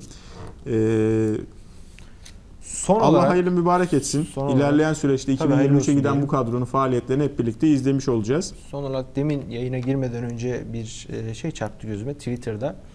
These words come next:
Speaker 1: Nedir o?
Speaker 2: E, Veys abin, Veys Ateş'in, e, programında Cemil Ertem, Sayın Cumhurbaşkanı Başdanışmanı Cemil Ertem, e, Naci Ağbal'ın,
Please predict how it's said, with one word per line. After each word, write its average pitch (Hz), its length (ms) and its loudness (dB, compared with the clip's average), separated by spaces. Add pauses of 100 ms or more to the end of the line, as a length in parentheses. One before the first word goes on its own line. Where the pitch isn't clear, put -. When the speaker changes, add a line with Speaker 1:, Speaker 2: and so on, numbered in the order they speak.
(280)
Speaker 1:
Nedir 117 240 2
o? 131 100 4 (280)
Speaker 2:
E, 117 80 -4 (680)
Veys 143 260 2
abin, 120 680 -4
Veys 135 300 -4
Ateş'in, 123 420 -6 (360)
e, 101 200 -8 (160)
programında 107 640 -6 (1300)
Cemil 135 260 2
Ertem, 139 380 0 (160)
Sayın 120 360 -4 (100)
Cumhurbaşkanı 120 680 -6
Başdanışmanı 127 640 -6
Cemil 127 260 -2
Ertem, 127 340 -2 (1120)
e, 113 300 2
Naci 127 400 0
Ağbal'ın, 143 560 2